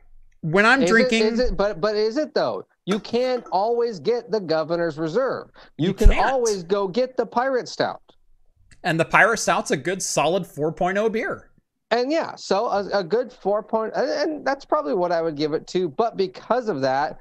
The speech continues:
Speaker 2: right now it sits at a three nine four. So, uh, it,
Speaker 1: So
Speaker 2: it
Speaker 1: more
Speaker 2: is
Speaker 1: people agree with me. No. <laughs>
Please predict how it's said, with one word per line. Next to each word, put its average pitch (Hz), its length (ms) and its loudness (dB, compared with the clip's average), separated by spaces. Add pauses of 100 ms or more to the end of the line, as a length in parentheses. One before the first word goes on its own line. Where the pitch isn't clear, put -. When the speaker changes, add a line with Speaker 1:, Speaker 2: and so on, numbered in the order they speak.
(160)
Speaker 2:
right 180 200 0
now 214 220 0
it 131 120 -10
sits 202 300 -4
at 156 100 2
a 127 60 -4
three 180 320 -4
nine 151 320 -2
four. 226 480 -4 (1120)
So, 156 800 -2
uh, 147 440 -2 (280)
it, - 40 -20 (100)
Speaker 1:
So 170 160 2
Speaker 2:
it 190 100 0
Speaker 1:
more 180 140 6
Speaker 2:
is 185 40 2
Speaker 1:
people 196 220 4
agree 175 220 2
with 143 100 -4
me. 175 180 -6 (200)
No. 135 120 -10
<laughs> - 60 10